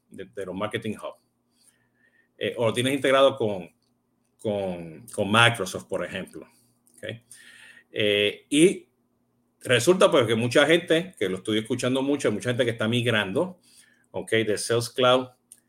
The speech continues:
a, a, a marketing por temas de precio, temas de, o sea, de presupuesto, este, decisiones, este, específicamente de las empresas,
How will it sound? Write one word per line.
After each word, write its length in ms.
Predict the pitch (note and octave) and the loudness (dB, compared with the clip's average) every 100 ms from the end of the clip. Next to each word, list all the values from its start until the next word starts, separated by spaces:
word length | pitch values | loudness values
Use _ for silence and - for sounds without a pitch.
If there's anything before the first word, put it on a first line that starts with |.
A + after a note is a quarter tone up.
| _ _ _ _ - | _ _ _ _ -4
a, 340 | G#2+ G2+ - | 0 0 -4
a, 320 | A#2 G#2 F#2+ - | -4 -2 -4 -6
a 80 | G#2+ | -2
marketing 500 | G#2+ A#2 A#2+ E3 E3 | 2 2 2 0 0
por 140 | A2+ | -2
temas 220 | A2+ A#2+ | -2 0
de 100 | A#2 | 0
precio, 800 | A#2 E3 E3 D#3+ D3+ D3 C#3+ C#3+ - - _ _ | 4 6 6 4 4 6 6 6 -2 -20 _ _
temas 300 | A2+ A#2+ B2 | -2 0 0
de, 80 | A#2+ | -2
o 20 | |
sea, 140 | A2+ | 0
de 100 | A2+ | 0
presupuesto, 1160 | G#2+ A2 A2 G2 D#3 D#3 D3+ - D3 C#3+ C#3 C3 - - | 0 -4 -6 0 4 4 2 0 2 4 2 0 -12 -12
este, 340 | A2 - G#2+ | -12 -8 -6
decisiones, 720 | G2+ G#2+ - A#2 B2 C3 - | -4 -6 -6 -4 -2 -4 -6
este, 240 | B2 A#2 A#2 | -10 -8 -8
específicamente 720 | A#2+ - A2+ B2+ B2 B2 B2+ | -6 -6 -4 -2 -2 0 0
de 80 | |
las 100 | B2+ | 2
empresas, 600 | C#3 D3+ B2 A2+ G#2+ D#3 | 0 0 0 0 0 -4